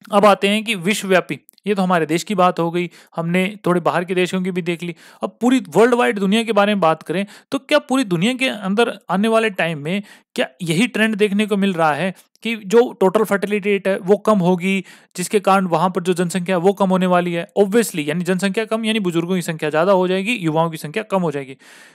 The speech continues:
जो रिसर्चर हैं उनका अनुमान यही है कि दो हज़ार पचास तक दो सौ चार देश हैं, उन दो सौ चार देशों में से लगभग एक सौ पचपन देश, यानी कि सेवेंटी सिक्स परसेंट, जहाँ पर जो दर है, यानी कि टू पॉइंट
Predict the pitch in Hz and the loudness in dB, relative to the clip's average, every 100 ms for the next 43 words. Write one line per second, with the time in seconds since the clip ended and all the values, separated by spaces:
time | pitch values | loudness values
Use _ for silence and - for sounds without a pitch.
0 | _ - 254 185 170 185 - 226 214 - | _ 0 2 2 2 2 2 2 0 -2
1 | 175 123 175 170 196 185 175 165 214 175 | -4 -2 -2 2 2 2 -2 -4 -6 -4
2 | 190 190 202 208 - - 185 190 - 139 | -2 0 0 0 -4 -2 0 0 -2 -10
3 | _ - - _ - 196 233 202 - 226 | _ -20 -20 _ 2 2 2 0 4 6
4 | 233 214 214 214 208 - _ - 190 196 | 6 4 0 0 -4 -8 _ -4 0 4
5 | 202 190 208 214 214 202 202 202 202 170 | 4 2 2 4 4 2 0 0 0 0
6 | 202 185 190 208 185 175 - 214 196 - | 0 0 -4 -4 -14 -6 -4 -2 -2 0
7 | 233 208 151 - - 165 214 208 247 - | 2 4 2 -2 -6 -2 -2 -2 -4 -6
8 | - 185 208 220 240 202 - - 151 - | -6 -4 -2 -2 -4 -6 -4 -4 -6 -12
9 | - - _ - 160 220 220 220 170 160 | -20 -20 _ 0 2 4 2 2 4 2
10 | 131 120 - 160 190 220 196 226 185 220 | 0 -10 -8 -4 -2 -2 -2 -4 -2 -2
11 | 208 | -2